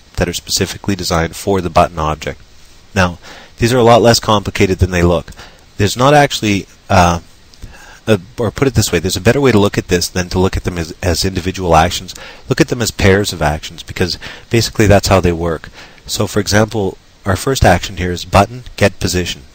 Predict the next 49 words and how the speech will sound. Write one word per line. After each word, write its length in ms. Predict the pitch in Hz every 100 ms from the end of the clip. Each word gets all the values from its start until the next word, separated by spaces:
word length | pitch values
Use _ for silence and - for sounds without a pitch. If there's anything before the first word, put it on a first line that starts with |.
| -
And 100 | -
this 160 | 98 104
gets 260 | - 101 -
the 80 |
position 380 | 101 87 110 -
of 60 | 117
the 80 | 78
button 300 | 87 85 104
and 120 | 87
returns 400 | 80 101 101 95
it 120 | -
to 140 | 90
us 180 | 82 95 - - -
so 200 | - -
we 140 | 101 101
can 160 | 107
tell 260 | 90 98 92
where 180 | 92 95
our 100 | 90
button 320 | 85 90 85
is. 200 | 71 - - - - - 95
Now 160 | 98
it 100 | 95
has 160 | 101 98
a 40 |
corresponding 640 | - 110 95 - 135 151 107
action 340 | 87 - 95
down 240 | 87 85
here 140 | 80 87
called 280 | - 85 87
set 280 | - 165
position, 420 | - 87 80 - - - - -
which 180 | 104 -
means 240 | 92 85
we 120 | 92 87
can 180 | 87
set 220 | 87 135 147
the 80 |
position 400 | 120 85 85 -
of 80 | 87
our 100 | 80
button. 300 | 76 78 - - - - -
Therefore, 360 | - 127 - 107
we 100 | 98
can 180 | 98 87
move 240 | 90 95
buttons 380 | - 98 101 -
at 80 | 82
runtime, 520 | 87 87 85 90 85